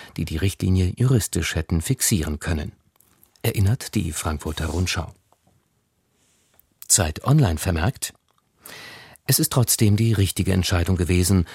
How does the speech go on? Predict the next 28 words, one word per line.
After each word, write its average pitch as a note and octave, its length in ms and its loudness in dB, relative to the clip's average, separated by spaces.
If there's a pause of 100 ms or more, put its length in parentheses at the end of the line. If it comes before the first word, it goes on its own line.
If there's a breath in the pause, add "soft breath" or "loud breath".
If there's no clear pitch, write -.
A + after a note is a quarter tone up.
(140)
nun C3 180 6
einzulenken, F2+ 840 0
statt - 260 -2
die A2+ 80 2
Richtlinie A2 480 2
platzen - 420 0
zu - 140 0
lassen. E2+ 400 -2 (640 loud breath)
Das - 140 -2
hätte D3+ 180 0
viele F3 280 2
andere A#2 340 4
wichtige F#2+ 320 0
Punkte C3 340 0
zum F2+ 220 2
Schutz - 280 -2
von E2+ 220 0
Frauen E2 340 0
vertagt, G#2 520 0 (340 loud breath)
die C3+ 100 0
auch B2+ 360 0
in A#2+ 120 2
der B2+ 280 2
Richtlinie G2+ 440 2
enthalten F#2+ 460 0
sind. - 400 -6 (460)
Weibliche F2 520 -2
Genitalverstümmelung F#2 1080 2